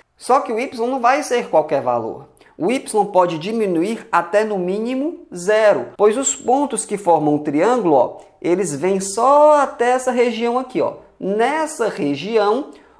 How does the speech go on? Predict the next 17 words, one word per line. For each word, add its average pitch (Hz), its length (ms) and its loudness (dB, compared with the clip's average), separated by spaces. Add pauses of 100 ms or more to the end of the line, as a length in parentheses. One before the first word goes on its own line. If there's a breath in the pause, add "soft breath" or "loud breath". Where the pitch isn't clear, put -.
(120 loud breath)
o 226 180 -2
y 247 500 0
é 160 60 0
quanto? 226 540 0 (220)
Zero. 180 460 2 (360 loud breath)
Então, 180 520 0
o 185 100 -4
y 196 360 -4
é 170 40 0
menor 202 720 2
ou 196 120 0
igual 147 320 4
ao 175 120 2
x, 185 400 -4 (340 soft breath)
mas 208 360 2
o 160 100 -2
y 226 180 -2